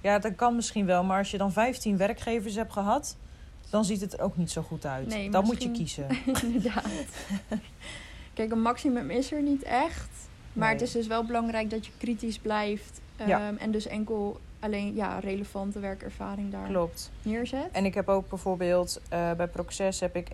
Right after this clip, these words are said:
Speaker 1: loop ik nu en stage en ben ik consultant. Dus daarbij heb ik ook twee verschillende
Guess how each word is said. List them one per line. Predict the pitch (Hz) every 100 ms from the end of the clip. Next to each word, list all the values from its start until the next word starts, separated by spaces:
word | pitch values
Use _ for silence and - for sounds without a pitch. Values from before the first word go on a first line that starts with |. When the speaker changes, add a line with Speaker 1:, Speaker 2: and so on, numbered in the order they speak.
| -
Speaker 1:
loop | 185 185
ik | 170
nu | 180
en | - 180
stage | 180 - 165 180 - -
en | - 196
ben | 180 170
ik | 165
consultant. | 165 - 180 170 160 240 - - - - - -
Dus | 180 170
daarbij | 180 180 185
heb | 185
ik | 180
ook | 180
twee | - 185
verschillende | 185 - 196 185 185 170 165